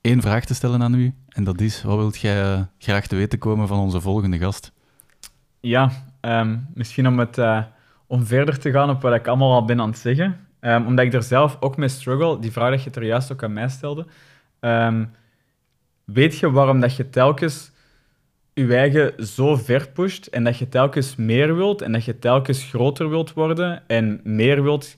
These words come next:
Speaker 2: creëren, meer wilt behalen, dat dat soms negatief wordt voor u, als in dat je heel,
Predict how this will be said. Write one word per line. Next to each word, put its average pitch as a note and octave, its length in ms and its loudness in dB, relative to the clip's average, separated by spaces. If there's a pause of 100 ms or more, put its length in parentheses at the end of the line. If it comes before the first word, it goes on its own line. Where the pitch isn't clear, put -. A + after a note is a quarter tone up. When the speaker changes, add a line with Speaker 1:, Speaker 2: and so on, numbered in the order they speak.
(100)
Speaker 2:
creëren, C#3 560 2
meer C3 220 4
wilt C3 200 2
behalen, A#2 600 0 (460)
dat B2+ 140 -4
dat B2+ 140 2
soms C#3 380 -2
negatief B2 640 0
wordt E3 200 -6
voor E3 200 -4
u, F#3 160 -2
als A#2 240 0
in B2+ 160 2
dat A2+ 160 0
je G#2+ 260 0 (400)
heel, C3 680 2